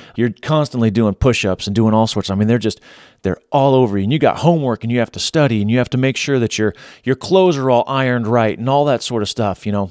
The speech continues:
And then Friday comes, that first week of the police academy, and it's Boxing Day. And so what happens is, is they take and they put you with someone of equivalent size and strength. You put on a, a, a head,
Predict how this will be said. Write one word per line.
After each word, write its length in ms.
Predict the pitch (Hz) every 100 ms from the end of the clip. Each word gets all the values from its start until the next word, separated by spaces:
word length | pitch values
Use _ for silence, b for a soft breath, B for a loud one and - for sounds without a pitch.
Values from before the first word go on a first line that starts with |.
| -
And 100 | 117
then 220 | 131 120
Friday 640 | - - 131 120 113 98
comes, 380 | - 92 85 82
that 220 | 85 78
first 520 | - 104 107 - -
week 240 | 107 104 101
of 60 |
the 60 | 92
police 320 | - 92 -
academy, 480 | - 85 76 76 78 B B B B B B -
and 140 | 85
it's 140 | 92 -
Boxing 560 | - 80 - - 80
Day. 300 | 71 65 71 - _ _ _ _ _ _ _ _ _ _ _
And 120 | 104
so 100 | -
what 140 | 156 120
happens 420 | 120 127 123 113
is, 160 | 147
is 80 | 127
they 100 | 113
take 300 | 113 131 143
and 140 | 113 104
they 180 | 107
put 260 | - 156 -
you 120 | 156
with 100 | 135
someone 320 | - 143 139
of 80 | 123
equivalent 500 | 107 - 147 123 117
size 460 | - 131 113 120 117
and 120 | 110
strength. 480 | - 127 143 180 - _ -
You 240 | 107 113
put 180 | - 110
on 180 | 104 101
a, 340 | 95 90 87
a, 500 | 85 87 85 78 78 B B B _ _ _
a 300 | - 87 78
head, 320 | - 117 117